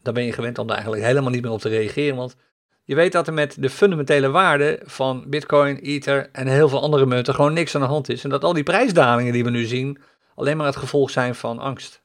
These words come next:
En dat is precies wat er aan de hand is. Angst en onzekerheid op de markten. Zometeen zien we er op de charts nog wel wat meer over. Dus er is niet zoveel nieuws, anders dan dat er op dit ogenblik een token launch loopt. Ah, nee, hij is net afgelopen, zie ik.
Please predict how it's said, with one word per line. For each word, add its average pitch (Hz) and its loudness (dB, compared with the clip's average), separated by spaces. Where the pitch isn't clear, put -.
En 113 -20
dat 123 -14
is 117 -14
precies - -8
wat 117 -4
er 113 -6
aan 113 -4
de 104 -10
hand 110 -8
is. 95 -16
Angst 143 -6
en 131 -10
onzekerheid 123 -4
op - -6
de 135 -4
markten. 139 2
Zometeen 117 0
zien 113 -2
we 110 -2
er 107 -2
op 104 -6
de - -8
charts 156 4
nog 143 2
wel 131 4
wat 127 6
meer 143 4
over. 104 -2
Dus 139 -4
er 185 4
is 180 2
niet 214 0
zoveel 160 2
nieuws, 180 0
anders 175 -4
dan 165 -2
dat 156 4
er 151 -2
op 143 0
dit 165 -2
ogenblik 143 2
een 127 -6
token 180 0
launch 160 0
loopt. 156 0
Ah, 165 -2
nee, 220 -2
hij 156 2
is 139 -2
net 175 2
afgelopen, 180 0
zie 165 0
ik. 170 -8